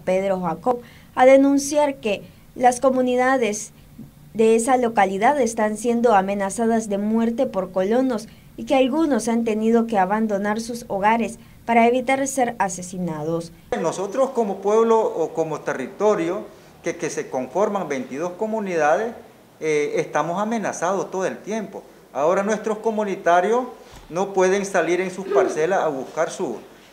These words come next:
Speaker 2: eh, a, a buscar sus cultivos, a ir a, a hacer la actividad de huiricería, que es la actividad primordial, actividad económica principal de los, de las comunidades. Entonces, estamos,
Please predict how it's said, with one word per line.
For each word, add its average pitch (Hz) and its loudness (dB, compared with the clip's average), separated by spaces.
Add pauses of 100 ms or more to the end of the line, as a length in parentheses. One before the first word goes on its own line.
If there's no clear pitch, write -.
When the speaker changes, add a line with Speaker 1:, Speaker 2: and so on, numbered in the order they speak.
Speaker 2:
eh, 135 -4
a, 135 0
a 143 -6
buscar 165 -4
sus 196 -8
cultivos, 226 -8 (540)
a 147 0
ir 196 2
a, 175 2 (260)
a 151 2
hacer 180 0
la 202 2
actividad 180 0
de 214 0
huiricería, 185 -2
que 190 -4
es 190 -4
la 175 0 (140)
actividad 151 -2
primordial, 180 -2 (180)
actividad 151 -4
económica 214 -4
principal 156 -6
de 175 -4
los, 123 -4 (300)
de 135 -6
las 131 -2
comunidades. 123 -6 (1300)
Entonces, 156 -4 (220)
estamos, 170 -2